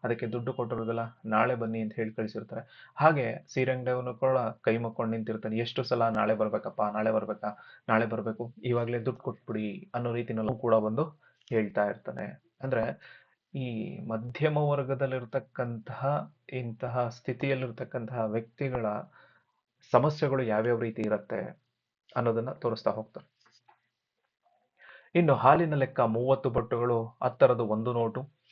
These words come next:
ತರಕಾರಿಯವಳಂತೂ ನಗು ನಗುತ್ತಾ ಬಂದಿಹಳು, ಗೋಡೆಯಲ್ಲಿ ಹತ್ತು ಗೇಟ್ ಗೀಟು. ಪ್ರತಿದಿನ, ಪ್ರತಿದಿನ ಏನ್ ಮಾಡ್ತಾರೆ, ಮನೆಯಲ್ಲಿ ಎಲ್ಲರಿಗೂ ಕೂಡ ಹಾಲು, ಕಾಫಿ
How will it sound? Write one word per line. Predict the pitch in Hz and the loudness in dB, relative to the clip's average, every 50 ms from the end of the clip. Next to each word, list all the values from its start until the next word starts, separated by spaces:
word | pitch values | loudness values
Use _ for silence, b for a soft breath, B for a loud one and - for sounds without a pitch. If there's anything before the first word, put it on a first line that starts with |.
| B B B B B - | B B B B B 2
ತರಕಾರಿಯವಳಂತೂ | - 135 156 160 - 156 143 139 135 131 131 127 120 123 123 123 123 117 120 110 107 | 4 4 4 6 6 8 8 8 8 8 6 4 4 4 4 2 0 0 0 0 0
ನಗು | 101 104 110 123 | 0 0 0 0
ನಗುತ್ತಾ | 123 127 120 131 120 - 131 | 0 0 -2 -2 -4 -2 -2
ಬಂದಿಹಳು, | 113 113 113 113 113 110 117 120 117 107 | 0 0 0 0 0 0 0 2 0 0
ಗೋಡೆಯಲ್ಲಿ | 107 - - - 113 113 113 117 117 117 113 113 - 131 | -2 -4 0 2 2 4 4 2 2 2 0 -2 -2 -4
ಹತ್ತು | 117 - - - 123 | -6 -4 -4 -4 -4
ಗೇಟ್ | 113 120 117 113 110 - _ _ _ _ - 117 | -2 -2 -2 -2 -4 -6 _ _ _ _ -6 -2
ಗೀಟು. | 113 117 107 104 117 107 101 101 92 - - 135 - _ _ _ _ _ _ _ _ _ _ _ _ _ _ _ _ _ _ b b b b b b b b b b b | 0 0 0 0 0 -2 0 -2 -4 -6 -8 -10 -16 _ _ _ _ _ _ _ _ _ _ _ _ _ _ _ _ _ _ b b b b b b b b b b b
ಪ್ರತಿದಿನ, | - 135 131 - 190 190 190 185 156 147 139 113 110 110 110 - - _ _ _ _ _ _ _ _ - | 0 0 4 6 6 6 8 6 6 4 0 -2 -4 -8 -10 -16 -20 _ _ _ _ _ _ _ _ -4
ಪ್ರತಿದಿನ | 127 120 120 143 131 127 120 117 123 127 120 110 | -2 -2 0 0 0 0 0 0 -2 -2 -2 -2
ಏನ್ | - 117 113 117 | -2 -2 -2 -2
ಮಾಡ್ತಾರೆ, | 110 107 101 101 - 139 131 117 110 - - - - - _ - | -2 -4 -4 0 0 2 2 2 0 -2 -8 -18 -20 -16 _ 2
ಮನೆಯಲ್ಲಿ | 120 117 123 135 131 120 110 110 113 - - | 4 6 8 8 8 6 6 2 -2 -4 0
ಎಲ್ಲರಿಗೂ | 131 120 123 131 135 113 123 127 127 117 | 2 4 4 6 6 4 4 2 0 0
ಕೂಡ | - - 131 131 127 | 0 2 2 4 4
ಹಾಲು, | 113 113 - - 190 131 120 123 120 123 117 120 | 4 4 2 0 0 0 0 2 0 -2 -4 -2
ಕಾಫಿ | - 123 117 120 120 - 123 117 123 131 | 0 0 0 0 0 -2 -6 -6 -6 -8